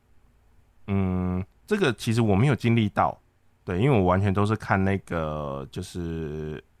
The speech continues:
Angry Video Game Nerd 的那，的影片，那他其实就介绍到比我的起-，呃，比我的年代在更早之前的游戏片，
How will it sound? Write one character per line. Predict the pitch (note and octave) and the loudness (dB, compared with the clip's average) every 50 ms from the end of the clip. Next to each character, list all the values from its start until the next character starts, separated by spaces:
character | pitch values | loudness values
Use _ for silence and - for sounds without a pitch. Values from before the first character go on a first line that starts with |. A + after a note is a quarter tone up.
| _ _ _ _ | _ _ _ _
Angry | A2 A2+ A#2+ A#2 A#2+ A2+ A2+ G#2+ | 0 0 2 2 2 2 2 0
Video | A2 G#2+ G2+ G2+ G2+ G2+ F#2+ | 0 0 2 2 2 2 2
Game | F#2+ G2 F#2 F#2 F#2 | 0 0 -2 0 -2
Nerd | F2+ E2 D#2 D2+ | -2 -4 -6 -8
的 | D2 C#2 | -10 -10
那， | C#2 C#2+ D#2 D2+ - - _ - | -10 -10 -10 -10 -12 -16 _ -10
的 | F2+ E2 C#2 | -10 -8 -8
影 | - D2 A#1 | -10 -12 -14
片， | - - - G#2+ D2+ A#1 - - _ _ _ _ | -14 -10 -8 -8 -8 -8 -12 -18 _ _ _ _
那 | A2 G#2 | -2 0
他 | G#2 A2+ A2 | 2 2 0
其 | G#2+ - F#2+ | 0 -2 -6
实 | E2+ | -6
就 | F#2 F2+ | -6 -6
介 | - - G#2+ | -4 -2 0
绍 | G2 G2+ F#2+ | 0 2 2
到 | G2+ G2+ F#2 - - - _ _ _ _ _ | 2 2 0 0 -4 -14 _ _ _ _ _
比 | - G2+ G2+ A#2+ | -4 0 0 2
我 | C#3 C#3 A#2 G2 F2+ E2 | 2 4 4 4 2 2
的 | G#3+ F#2 F2+ F2 E2+ E2+ D#2+ D#2+ D#2+ - - _ _ _ _ _ - - _ | 2 0 0 0 0 -2 -4 -6 -8 -10 -14 _ _ _ _ _ -20 -20 _
起-， | - - - - A#2+ - - | -14 -12 -10 -10 -10 -6 -2
呃， | G#2 G#2 G2+ | 0 0 0
比 | - - C3 - G#3+ | 0 0 0 0 2
我 | G#3+ F3+ B2+ G2 | 2 2 2 2
的 | - G#2+ G2+ G2 F#2 F2+ F2+ F2+ F#2 | 2 2 2 4 4 4 2 2 2
年 | G2 G2+ G2+ F#2+ G2 B2 | 2 2 4 4 4 2
代 | C3+ - D#3 C3 | 2 2 0 2
在 | C3+ C3+ | 0 0
更 | B2 - D3 C#3 B2 G#2+ | 0 0 0 2 2 2
早 | - F2+ D#2+ D#2 | 0 -2 -2 -2
之 | - - A2 A2+ | -4 -4 -4 -4
前 | - - F2 E2 | -2 -4 -4 -4
的 | E2+ | -4
游 | E2 D#2+ D#2+ E2 | -4 -4 -6 -6
戏 | F2 - - G2 E2+ | -8 -8 -8 -8 -8
片， | - - - E2+ C2+ - | -8 -8 -8 -8 -8 -10